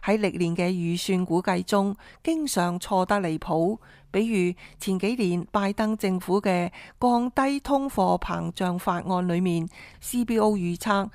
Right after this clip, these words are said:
該法案中對綠色能源嘅補貼支出係三千九百一十億美元，但係好快高盛嘅報告指出，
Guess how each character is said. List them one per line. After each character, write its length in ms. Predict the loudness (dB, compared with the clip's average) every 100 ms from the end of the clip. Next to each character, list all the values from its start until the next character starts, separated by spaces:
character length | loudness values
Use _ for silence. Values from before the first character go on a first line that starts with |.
| -10 2
該 220 | 4 4
法 160 | 2
案 340 | 2 2 0 0
中 380 | 0 0 0 -2
對 340 | 0 2 2 -2 -8 0
綠 160 | 0 0
色 120 | -2 -2 0
能 280 | 0 0 0
源 160 | 0
嘅 140 | 0 0
補 260 | 0 0
貼 160 | -2 -6
支 180 | -4 -4
出 280 | -2 -2 -2 -6 -16 -2
係 160 | -2
三 320 | 0 -2 -2 -2
千 280 | -2 0 0
九 220 | 0 0
百 260 | 0 0 0
一 180 | -2 -2
十 180 | 0 0
億 120 | 0 0
美 160 | -2
元， 320 | -2 -2 -4 -8 -18 -14
但 160 | -4 0
係 160 | 2
好 220 | 4 2 0
快 280 | 0 0 -2
高 280 | -2 -2
盛 240 | -2 -2 -2
嘅 120 | 0
報 180 | 0 2
告 220 | 2 0
指 200 | -2 -6
出， 100 | -2